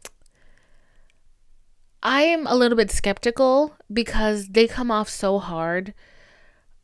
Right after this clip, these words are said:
like, hardwired to not be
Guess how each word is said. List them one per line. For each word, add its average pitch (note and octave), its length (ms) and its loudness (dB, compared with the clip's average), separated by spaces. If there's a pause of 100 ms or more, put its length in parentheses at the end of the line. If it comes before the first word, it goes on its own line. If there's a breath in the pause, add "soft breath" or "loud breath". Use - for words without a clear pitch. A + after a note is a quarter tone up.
(340)
like, F#3+ 280 -2
hardwired G#3 1040 0 (220)
to - 120 -2
not F3 640 -4
be F3 600 -4